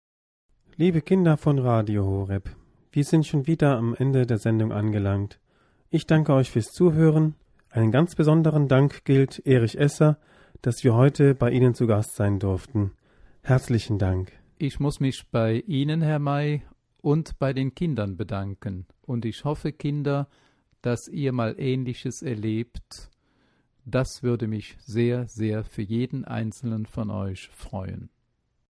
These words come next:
Speaker 1: Zum Abschluss, wie immer, auch die letzte Frage nach dem Gebet.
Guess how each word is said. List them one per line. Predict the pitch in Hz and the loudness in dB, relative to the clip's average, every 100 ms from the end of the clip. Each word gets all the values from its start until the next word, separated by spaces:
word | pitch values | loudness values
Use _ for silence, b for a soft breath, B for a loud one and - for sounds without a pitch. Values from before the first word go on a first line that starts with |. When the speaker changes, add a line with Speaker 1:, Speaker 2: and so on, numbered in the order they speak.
| _ _ _ | _ _ _
Speaker 1:
Zum | - 120 | -10 -6
Abschluss, | 127 156 - 156 - - | -6 -6 -2 -4 -4 -4
wie | 113 | 0
immer, | 139 139 | 2 2
auch | 110 | 0
die | - | -2
letzte | 110 131 - 117 | -4 -4 -6 -10
Frage | - 110 117 110 | -4 -2 0 0
nach | 104 - | -4 -4
dem | 107 98 | -6 -6
Gebet. | 95 107 151 - | -4 -2 -2 -6